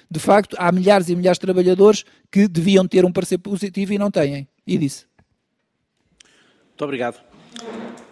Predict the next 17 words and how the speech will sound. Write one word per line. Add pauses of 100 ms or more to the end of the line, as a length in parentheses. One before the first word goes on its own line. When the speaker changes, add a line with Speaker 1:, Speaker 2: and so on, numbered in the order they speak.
(120)
Speaker 2:
Ora
bem,
nós
vamos,
vamos
agora
entrar
em,
em
controle
de,
em
modo
de
controle
de (100)
tempo.